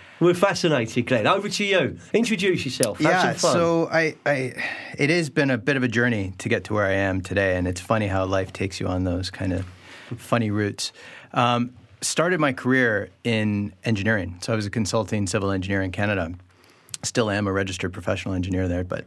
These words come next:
Speaker 2: not practicing, obviously. And, uh, I was rising through my career steadily and felt like there was more I needed to do, more I needed to learn. So I decided to go study a business degree. Ended up going to the University of Edinburgh Business School. And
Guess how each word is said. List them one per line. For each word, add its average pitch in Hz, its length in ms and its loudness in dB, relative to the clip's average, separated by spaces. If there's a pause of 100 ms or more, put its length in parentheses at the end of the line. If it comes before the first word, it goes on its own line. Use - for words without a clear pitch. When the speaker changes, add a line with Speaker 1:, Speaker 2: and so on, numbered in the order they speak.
Speaker 2:
not - 180 -6
practicing, 90 460 -4
obviously. 92 540 -2 (720)
And, 123 560 2
uh, 117 640 2
I 113 140 -2
was 113 220 -2
rising 123 340 2
through 117 200 0
my 110 120 2
career 120 500 2
steadily 113 800 0
and 107 460 0
felt 127 320 -2
like 110 160 -4
there 107 80 -2
was 101 120 -4
more 104 200 0
I 101 80 0
needed 95 260 -2
to 92 100 -12
do, 113 380 0 (420)
more 113 200 2
I 101 80 0
needed 92 260 -2
to 98 80 -4
learn. 117 480 2 (380)
So - 160 0
I - 20 -2
decided 104 280 0
to 101 40 -4
go 101 80 0
study 98 320 -2
a 95 60 -2
business 98 280 -2
degree. 98 380 -2 (500)
Ended 104 200 0
up 92 100 -2
going 95 200 0
to 95 40 0
the 92 80 -2
University 95 360 -2
of 92 40 -4
Edinburgh 92 460 0 (160)
Business 160 240 0
School. 90 260 -4 (1040)
And 123 420 2